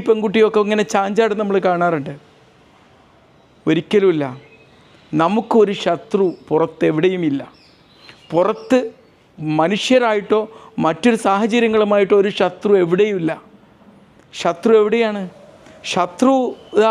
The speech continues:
അല്ലെങ്കിൽ ശത്രു എന്ന് പറയുന്നത് നമ്മുടെ തലച്ചോറിൻ്റെ ഒരു ക്രിയേഷനാണ്. നമ്മുടെ ജീവിതത്തിലെ പല സാഹചര്യങ്ങളിലും നമ്മളോട് എന്തെങ്കിലും മോശമായി പെരുമാറുന്നു എന്ന് നമ്മൾ വ്യാഖ്യാനിച്ചിട്ട് ഇത്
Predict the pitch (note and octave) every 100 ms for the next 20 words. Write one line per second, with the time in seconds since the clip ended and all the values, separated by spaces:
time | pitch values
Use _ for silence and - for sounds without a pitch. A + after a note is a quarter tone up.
0 | G#3+ - F#3+ G3+ G3 F#3+ F#3+ B3+ B3 A3+
1 | A3 G#3 G3 G3 F#3 - - - F3 F#3
2 | F#3 F3+ F#3 G#3+ G3+ F#3 F3+ F3 F3+ F3
3 | F#3 F#3 E3 C#3 - - - - - -
4 | - - - - D#3 A3 B3+ A3 A3+ G3
5 | B3+ B3 G#3+ A3 G#3 F#3+ G#3+ A3 A3+ A3
6 | G#3+ A3+ A#3+ - - - - D#3+ G3 A#3+
7 | C4+ C4+ C#4 - - _ _ - G3+ A#3
8 | A#3+ A#3+ C#4+ - - G3 G3+ G#3+ A3 G#3+
9 | G#3+ G#3 G#3+ A3 A3+ A3 A3 G#3+ G#3 F#3+
10 | F#3 F#3 A3+ G#3+ G#3+ - C#4 - - -
11 | F3